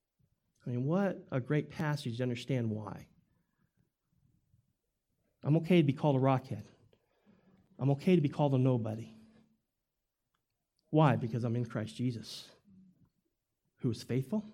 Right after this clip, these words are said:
who has power, who redeems, who has my future figured out.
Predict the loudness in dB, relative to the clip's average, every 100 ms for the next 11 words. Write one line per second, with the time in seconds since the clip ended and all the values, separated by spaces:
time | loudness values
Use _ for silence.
0 | _ _ _ _ _ _ _ _ _ _
1 | _ _ _ -4 -2 -2 -4 -2 2 2
2 | 0 -4 -18 _ -18 -18 -20 -20 _ _
3 | -20 -14 -6 -4 0 2 4 4 0 -8
4 | -14 -20 _ _ _ _ _ _ _ _
5 | 0 2 2 0 -2 -6 -2 0 0 0
6 | 0 2 2 4 4 4 2 -4 -12